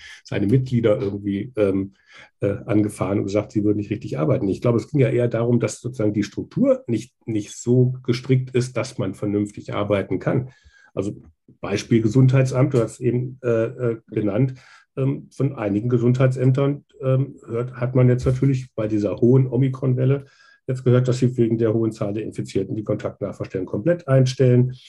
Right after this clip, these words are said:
Äh, gleichzeitig sollen sie irgendwie noch Im-, äh, Impfpflicht irgendwo, äh, kontrollieren und sagen, „Hallo, wer soll das denn wann machen?“ Und, ähm, weil Drittel der Zeit, ich hatte, glaube ich, in der vorletzten oder letzten Podcast-Folge Landrat aus Euskirchen,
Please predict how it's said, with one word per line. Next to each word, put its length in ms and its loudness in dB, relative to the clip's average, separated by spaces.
Äh, 240 4
gleichzeitig 640 0
sollen 220 0
sie 80 -10
irgendwie 260 -4
noch 300 -6
Im-, 240 -2
äh, 200 2
Impfpflicht 560 -2
irgendwo, 540 -2
äh, 140 0
kontrollieren 800 2
und 220 -6
sagen, 680 -6
„Hallo, 320 0
wer 180 -2
soll 160 -2
das 160 -6
denn 180 -4
wann 180 -2
machen?“ 440 0
Und, 380 -6
ähm, 260 0
weil 240 0
Drittel 340 2
der 140 2
Zeit, 380 0
ich 120 -12
hatte, 180 -8
glaube 200 -6
ich, 120 -12
in 200 -6
der 140 -4
vorletzten 520 2
oder 140 2
letzten 320 -2
Podcast-Folge 1000 0
Landrat 520 -6
aus 280 -8
Euskirchen, 640 2